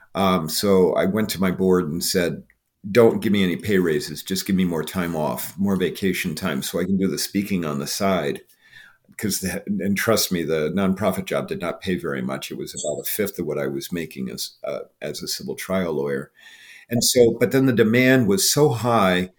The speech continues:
and my heart was so much in to presenting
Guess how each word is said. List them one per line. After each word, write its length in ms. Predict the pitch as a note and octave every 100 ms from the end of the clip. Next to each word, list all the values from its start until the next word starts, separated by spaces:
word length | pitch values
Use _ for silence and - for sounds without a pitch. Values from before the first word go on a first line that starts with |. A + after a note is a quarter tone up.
| - - _ -
and 100 | B2
my 140 | A#2+
heart 400 | A#2 C#3 C#3 -
was 200 | G#2 -
so 220 | - C3
much 340 | B2 A2 F#2 -
in 460 | A2 A2 G2 E2 D#2+
to 220 | - A2 F#2+
presenting 920 | - G#2 F#2+ G#2 G2+ G2 D#2+ D#2